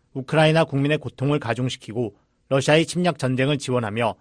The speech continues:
글로벌 비확산 체제를 약화시킨다면서 우리는 이러한 협력이 유럽과 한반도,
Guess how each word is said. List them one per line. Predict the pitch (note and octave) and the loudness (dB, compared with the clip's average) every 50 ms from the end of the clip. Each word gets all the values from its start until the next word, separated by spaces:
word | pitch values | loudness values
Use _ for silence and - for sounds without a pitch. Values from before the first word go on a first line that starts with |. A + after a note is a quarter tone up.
| _ _ _ _ _ _ _ | _ _ _ _ _ _ _
글로벌 | - C#3+ C#3+ C#3 C#3 D#3 D#3+ D#3 | 0 2 2 4 6 6 4 4
비확산 | D#3 - D3 D3+ D3 - - D#3+ D#3 | 2 2 4 4 4 4 0 -2 -2
체제를 | D#3 D3+ C#3 D#3 D#3 D#3 D3 | -4 -2 -2 0 0 0 0
약화시킨다면서 | B2+ A2 - - C3 - - - C3+ B2 A#2 G#2 G2+ F#2+ G2 - B2 A#2 G2+ - _ _ _ _ _ _ _ - | -2 -2 -2 -4 -4 -4 -4 -4 -2 -2 -2 -4 -6 -8 -4 -2 -2 -2 -2 -4 _ _ _ _ _ _ _ -6
우리는 | C3 C3 C#3+ D3+ D#3+ D#3+ - - _ _ _ - | -2 0 2 4 2 2 0 -4 _ _ _ -2
이러한 | C#3 D3 D#3+ F3 E3+ | 2 4 4 4 4
협력이 | E3 D#3 D3 C3 B2 A#2 A#2+ C#3 A#2 - _ _ _ _ _ - | 2 2 2 2 2 2 2 0 0 -2 _ _ _ _ _ -2
유럽과 | C3+ D3 D3 D#3 D3+ - - E3 | 2 4 4 4 4 2 2 2
한반도, | D#3 C#3+ C#3 C3 C3+ B2 A2 C3 B2 G2+ - | 2 2 2 2 2 2 0 -2 -4 -4 -6